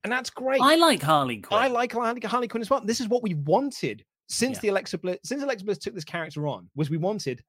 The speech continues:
Speaker 1: less of the spooky bollocks, more of the Harley Quinn aspect of it. And she's, Alexa Bliss is really, really good at it. And now because she's just doing that,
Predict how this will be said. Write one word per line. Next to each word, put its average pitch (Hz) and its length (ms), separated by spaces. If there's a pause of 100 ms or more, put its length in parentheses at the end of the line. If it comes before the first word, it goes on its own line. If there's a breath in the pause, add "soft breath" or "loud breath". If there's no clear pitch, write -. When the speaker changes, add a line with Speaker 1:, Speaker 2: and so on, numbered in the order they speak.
Speaker 1:
less 180 300
of 196 100
the 190 80
spooky 165 320
bollocks, 123 480
more 160 300
of 147 100
the 139 80
Harley 147 300
Quinn 214 260
aspect 107 440
of 90 180
it. 131 160 (380)
And 175 100
she's, 214 180 (180)
Alexa 233 340
Bliss 240 160
is 208 120 (120)
really, 226 320
really 208 340
good 208 300
at 151 100
it. 80 300 (540)
And 202 120
now 208 180
because 180 340
she's 180 180
just 180 360
doing 139 380
that, 147 420